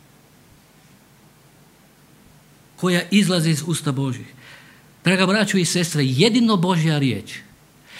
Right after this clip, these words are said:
jedino istina Božja može nahraniti i osvježiti našu dušu. Ništa drugo. Nota može otvoriti dušu, zaljuljati dušu.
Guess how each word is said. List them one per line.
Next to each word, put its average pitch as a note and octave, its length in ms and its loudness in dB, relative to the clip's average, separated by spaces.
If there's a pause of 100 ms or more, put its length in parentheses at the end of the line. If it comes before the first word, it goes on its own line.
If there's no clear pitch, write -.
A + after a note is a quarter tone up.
(160)
jedino A#3+ 460 4 (120)
istina G3+ 480 4
Božja D#3+ 280 0
može D3+ 280 0
nahraniti D#3+ 840 0 (1400)
i C#3+ 140 -4
osvježiti C3+ 520 -2
našu A#2+ 280 -4
dušu. A2+ 200 -8 (420)
Ništa D3 400 -2
drugo. F3+ 320 -6 (920)
Nota D#3+ 360 -2
može D#3 300 -2
otvoriti B2+ 560 -2
dušu, A2 300 -6
zaljuljati C3+ 640 2
dušu. A#2 320 -2